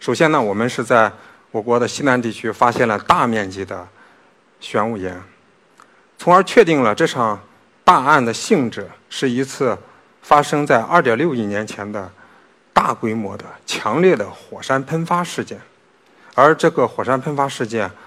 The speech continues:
很可能导致了一次地球历史上最大规模的生物惨案。那么我们通过调查与分析呢，最终揪出了真凶，他就是地幔柱。好了，我们今天的这桩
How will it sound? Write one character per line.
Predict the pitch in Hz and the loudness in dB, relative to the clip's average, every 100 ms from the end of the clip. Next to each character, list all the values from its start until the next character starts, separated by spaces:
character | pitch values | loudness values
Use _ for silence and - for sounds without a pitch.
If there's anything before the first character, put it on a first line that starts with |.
| _ | _
很 | - 226 | 0 2
可 | 127 | 2
能 | 117 127 | -2 0
导 | 113 90 | 0 0
致 | 127 | -2
了 | 113 92 - - - - _ _ | 0 -2 -6 -20 -20 -20 _ _
一 | 117 131 | -6 -4
次 | - 135 107 - | -4 -4 -4 -4
地 | 151 | -6
球 | 127 135 | -2 -2
历 | 147 | -2
史 | - | -4
上 | 110 113 113 _ | -6 -6 -8 _
最 | 269 220 120 | 0 0 2
大 | - 123 95 | 0 -2 -6
规 | 135 123 | -4 -2
模 | 117 95 | -2 -4
的 | 104 98 85 - - _ _ _ _ _ _ _ _ | -4 -6 -6 -20 -20 _ _ _ _ _ _ _ _
生 | - 156 170 165 | -4 0 0 -2
物 | 131 - | -4 -10
惨 | - - 95 101 | -10 -10 -8 2
案。 | 123 110 - _ _ _ _ _ _ | 2 2 -12 _ _ _ _ _ _
那 | 151 | 0
么 | 160 | 2
我 | 135 | 2
们 | 113 | 0
通 | 135 170 165 | -2 0 2
过 | 135 | 2
调 | 202 139 | 4 2
查 | - 120 | 2 0
与 | 135 | 0
分 | - 147 151 | -4 -4 -4
析 | - 151 | -4 -4
呢， | 131 95 _ _ _ - | -4 -6 _ _ _ -4
最 | 131 | -4
终 | 117 127 127 | -2 -4 -4
揪 | 190 190 | -4 -4
出 | - | -4
了 | 127 | -6
真 | - 151 139 | -2 -4 -4
凶， | 165 151 151 _ | -6 -6 -10 _
他 | - 135 | -4 -2
就 | 135 117 | -2 -8
是 | 107 | -10
地 | 165 143 | -6 -4
幔 | 143 139 | -4 -6
柱。 | 156 110 _ _ _ _ | -10 -12 _ _ _ _
好 | - 117 | 0 4
了， | 120 123 | 4 2
我 | 117 | 0
们 | 123 139 151 - | 0 0 -4 -6
今 | 156 | -6
天 | 156 160 | 0 2
的 | 135 | 2
这 | 113 131 | 2 0
桩 | 127 131 | 0 0